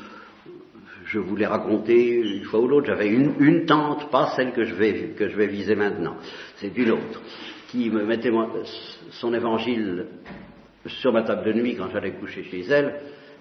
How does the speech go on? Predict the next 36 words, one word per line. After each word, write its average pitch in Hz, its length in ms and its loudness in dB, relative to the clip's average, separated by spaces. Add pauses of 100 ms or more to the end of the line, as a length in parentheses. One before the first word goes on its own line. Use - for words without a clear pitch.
(160)
et, 101 500 0 (420)
euh, 90 140 -6
comme 107 160 -2
elle 98 100 -2
était 98 160 -4
fort 90 300 -4
riche, 143 500 -4 (300)
je 92 220 -4
me 101 100 -2
rappelle 117 380 -2
qu'en 98 260 -4
lisant 85 360 -6
ça, 135 400 0
je 101 60 -2
me 90 60 -4
disais, « 101 240 -2
Qu'est-ce 107 180 0
qu'elle 107 120 0
ramasse, 135 320 2
qu'est-ce 123 200 -2
qu'elle 131 100 2
ramasse ?» 82 640 -4
N'est-ce 95 240 -10
pas ? 123 220 -2
Elle 107 200 0
était 135 120 2
ravie, 110 400 4 (1300)
férocement 185 580 12
ravie. 139 420 8 (880)
Alors 107 140 6
l'évangile 160 380 12
me 135 120 12
plaisait 127 300 8
sous 165 140 4
cet - 140 2
angle-là. 127 500 10